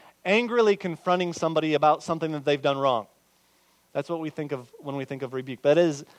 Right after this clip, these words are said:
not what Jesus has in mind here and here in this passage. Scripture is consistently teaching that when you rebuke somebody, it's always with the motivation of love and the desire to,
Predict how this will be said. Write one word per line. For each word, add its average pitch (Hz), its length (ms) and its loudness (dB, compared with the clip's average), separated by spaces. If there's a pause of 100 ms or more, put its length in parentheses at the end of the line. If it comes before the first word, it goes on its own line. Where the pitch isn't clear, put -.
(120)
not 170 600 4
what 156 160 -2
Jesus 147 340 -2
has 143 220 4
in 147 100 -6
mind 139 240 0
here 147 340 -2
and 147 140 -8
here 147 300 -2 (420)
in 143 80 -6
this 139 140 -4
passage. - 680 2 (320)
Scripture 202 320 0
is 175 140 2
consistently 180 720 -2
teaching 160 360 -4
that 147 180 0 (380)
when 165 160 0
you 156 80 0
rebuke 147 480 -4
somebody, 147 520 2
it's 135 220 0
always 196 640 6 (260)
with 170 140 -4
the 170 60 -6
motivation 170 680 2
of 139 160 0
love 147 680 10 (480)
and 151 400 -2
the 156 80 0
desire 156 480 8
to, 147 260 4